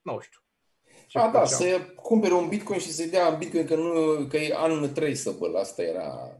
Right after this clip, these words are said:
Speaker 2: treaba.
Speaker 1: Da, nu, zic de video, ce video puneau ei acolo, că au pus ei un video, au
Speaker 2: Ah.
Speaker 1: făcut un live stream, ceva cu, nu știu ce, cu Bitcoin, că are destul de mulți, uh, abonați, știi,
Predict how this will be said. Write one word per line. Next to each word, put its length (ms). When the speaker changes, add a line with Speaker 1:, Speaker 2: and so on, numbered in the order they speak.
Speaker 2:
treaba. 460
Speaker 1:
Da, 320
nu, 260
zic 180
de 80
video, 400
ce 140
video 280
puneau 300
ei 160
acolo, 200
că 60
au 60
pus 200
ei 80
un 100
video, 180
au 120
Speaker 2:
Ah. 80
Speaker 1:
făcut 140
un 120
live 240
stream, 260
ceva 280
cu, 100
nu 100
știu 160
ce, 160
cu 120
Bitcoin, 480
că 220
are 220
destul 280
de 80
mulți, 440
uh, 280
abonați, 500
știi, 340